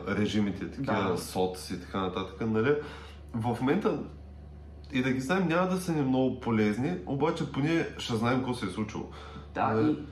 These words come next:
Speaker 2: и не, не
Speaker 1: М.
Speaker 2: само той. Като цяло е хубаво,
Speaker 1: М.
Speaker 2: защото ти развива мисленето до някаква степен.
Speaker 1: Да.
Speaker 2: Като
Speaker 1: В смисъл
Speaker 2: знаеш
Speaker 1: да знаеш какво представлява идеологията,
Speaker 2: Като
Speaker 1: как-
Speaker 2: знаеш, да,
Speaker 1: Да.
Speaker 2: идеологията, каква е била идеята, например, за това, за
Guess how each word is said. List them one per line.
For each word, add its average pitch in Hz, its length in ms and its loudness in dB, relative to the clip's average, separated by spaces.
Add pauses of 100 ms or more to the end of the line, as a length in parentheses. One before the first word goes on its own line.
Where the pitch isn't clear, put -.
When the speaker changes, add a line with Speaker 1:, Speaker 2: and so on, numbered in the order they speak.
Speaker 2:
и 135 40 -6
не, 160 180 0 (100)
не 175 140 0
Speaker 1:
М. 208 60 2
Speaker 2:
само 285 260 2
той. 156 220 -2 (240)
Като 151 160 -2
цяло 208 140 0
е 233 40 2
хубаво, 226 180 2
Speaker 1:
М. 233 60 4
Speaker 2:
защото 214 340 -2
ти - 180 -2
развива 151 300 2
мисленето 135 560 0
до 113 100 -4
някаква 85 300 -6
степен. - 360 -8
Speaker 1:
Да. 113 300 2 (180)
Speaker 2:
Като 131 160 0
Speaker 1:
В 117 40 -2
смисъл 151 220 4
Speaker 2:
знаеш 131 140 4
Speaker 1:
да 120 80 4
знаеш 120 280 4
какво 117 280 0
представлява 107 640 4
идеологията, 104 600 2
Speaker 2:
Като 110 140 0
Speaker 1:
как- 139 120 4
Speaker 2:
знаеш, 156 300 2
да, 165 340 0 (200)
Speaker 1:
Да. 170 60 -2
Speaker 2:
идеологията, 143 920 2
каква 135 340 0
е 147 100 4
била 151 200 4
идеята, 139 460 4
например, 110 460 -4
за 117 120 -6
това, - 320 -8 (380)
за 123 340 -2